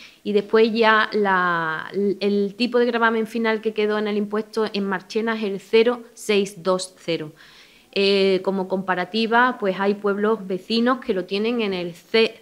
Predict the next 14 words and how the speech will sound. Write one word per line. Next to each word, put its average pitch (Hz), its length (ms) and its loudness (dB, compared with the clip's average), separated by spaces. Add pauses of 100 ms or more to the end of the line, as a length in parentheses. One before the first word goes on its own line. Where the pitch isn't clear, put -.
cero 247 440 6
seis 214 520 0
ocho, 170 580 -4
es 190 100 -6
decir, 226 720 -2
seis 240 300 4
puntos 240 440 0
más 233 440 4 (100)
que 220 140 4
Marchena 202 640 -2
en 190 220 0
cuanto 185 580 -2
a, 180 680 2
al, 180 760 0